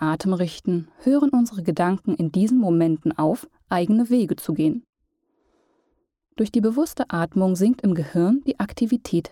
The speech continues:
der Amygdala. Das ist das sogenannte Gefühlszentrum.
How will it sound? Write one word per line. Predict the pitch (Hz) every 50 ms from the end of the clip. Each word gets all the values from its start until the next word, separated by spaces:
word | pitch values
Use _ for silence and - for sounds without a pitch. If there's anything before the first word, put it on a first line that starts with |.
| - -
der | 214 214 -
Amygdala. | 233 214 208 214 208 - - 165 160 160 - - _ _ _ _ _ _ _ - _ _ -
Das | - 180 165 -
ist | - -
das | 254 240 -
sogenannte | - 196 196 220 208 214 214 208 208 - 220 220
Gefühlszentrum. | - 262 254 - - 233 240 240 - - - - 170 156 151 - - 170 156 156